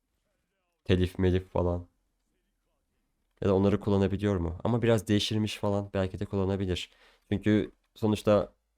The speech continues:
Dust haritası her yerde değiştirerek kullanılıyor falan. Yani o mantıkla diyebiliriz. Bu arada herkesi öldürdüm.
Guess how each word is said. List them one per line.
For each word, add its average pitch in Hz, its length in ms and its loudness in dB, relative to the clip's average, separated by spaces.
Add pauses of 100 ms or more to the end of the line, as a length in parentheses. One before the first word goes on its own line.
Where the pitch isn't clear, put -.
(480)
Dust 110 280 2
haritası 98 600 0 (360)
her 104 160 6
yerde 101 300 6
değiştirerek 98 500 2
kullanılıyor 98 560 2
falan. 95 340 0 (580)
Yani 87 120 0
o 101 380 2 (400)
mantıkla 95 680 2 (760)
diyebiliriz. 90 540 0 (240)
Bu 110 60 -2
arada 98 140 2
herkesi 110 340 0
öldürdüm. 92 420 0